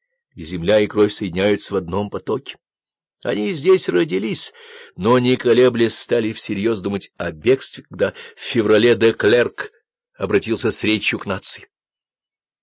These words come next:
Нельсон Мандела вышел из тюрьмы, и в стране заявила о себе новая эпоха. Эпоха, которая, возможно, увидит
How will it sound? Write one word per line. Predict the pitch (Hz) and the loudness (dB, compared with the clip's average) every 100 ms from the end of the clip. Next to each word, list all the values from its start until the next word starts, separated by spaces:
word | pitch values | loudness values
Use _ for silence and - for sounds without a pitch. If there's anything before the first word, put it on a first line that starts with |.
| - | -8
Нельсон | 87 156 143 - 139 | 0 2 2 2 2
Мандела | 139 135 127 143 139 | 2 2 4 6 6
вышел | 135 147 - 135 | 6 4 0 0
из | 131 120 | 2 0
тюрьмы, | - - 127 127 151 139 - - - - | -2 0 0 0 -2 -4 -6 -14 -20 -8
и | 101 | -6
в | 104 | -4
стране | - 110 107 120 | -2 0 0 2
заявила | 101 98 101 95 | 0 0 0 2
о | 92 | 0
себе | - 90 | 0 -4
новая | 85 92 135 151 156 143 | -2 0 2 2 2 0
эпоха. | - 117 - - _ _ _ _ _ - | -2 -4 -6 -12 _ _ _ _ _ -6
Эпоха, | 90 101 - 120 139 - 113 | -2 -2 2 4 4 4 -2
которая, | - - 92 | -4 -8 -6
возможно, | 90 87 95 95 104 | -6 -4 -4 -2 -4
увидит | 104 104 113 104 - | -4 -4 -4 -6 -10